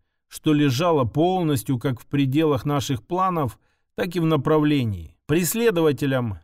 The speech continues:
нужно было догонять нас по прямой, а с этим у них были очевидные проблемы. Хуже вести были о том бардаке, из которого мы удачно сделали ноги. В газете, с трудом разглядывая полосы,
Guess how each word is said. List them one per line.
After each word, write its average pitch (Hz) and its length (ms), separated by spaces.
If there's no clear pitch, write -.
нужно 147 460
было 160 300
догонять 135 640
нас 151 340
по 131 160
прямой, 127 680
а 131 120
с - 80
этим 160 320
у - 20
них 131 220
были 135 480
очевидные 131 800
проблемы. 120 720
Хуже 170 520
вести 160 420
были 147 320
о 135 120
том 147 280
бардаке, 139 760
из 104 160
которого 143 540
мы 165 180
удачно 139 580
сделали 135 480
ноги. 120 640
В 120 140
газете, 151 720
с - 140
трудом 151 540
разглядывая 131 760
полосы, 127 760